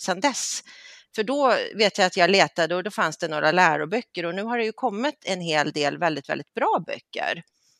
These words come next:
Så nu finns det ju mycket, mycket mer information. Men för mig så,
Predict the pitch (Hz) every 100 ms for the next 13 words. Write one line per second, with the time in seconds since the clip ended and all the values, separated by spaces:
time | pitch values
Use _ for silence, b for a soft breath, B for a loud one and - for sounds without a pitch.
0 | b b b b _ 220 240 269 254 220
1 | 208 196 202 - 170 160 160 147 147 165
2 | 156 160 226 185 196 254 262 302 - 254
3 | 214 160